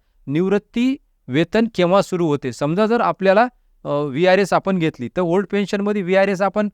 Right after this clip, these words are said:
केव्हा घेतो? जेव्हा आपली वीस वर्ष त्या ठिकाणी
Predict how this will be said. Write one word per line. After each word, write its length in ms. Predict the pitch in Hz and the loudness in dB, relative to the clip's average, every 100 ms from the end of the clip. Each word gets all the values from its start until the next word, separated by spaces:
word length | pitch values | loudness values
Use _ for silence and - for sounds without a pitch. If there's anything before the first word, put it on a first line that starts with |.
| _ _ _ | _ _ _
केव्हा 240 | 170 202 | 0 2
घेतो? 440 | 202 190 220 226 185 | 2 0 2 0 0
जेव्हा 360 | 127 160 190 | -2 0 2
आपली 280 | 180 - 220 | 2 0 -4
वीस 340 | 175 135 202 180 | -4 -2 -4 -2
वर्ष 280 | 165 156 | -2 -2
त्या 180 | 180 175 | -2 0
ठिकाणी 360 | 156 151 196 | -2 0 -2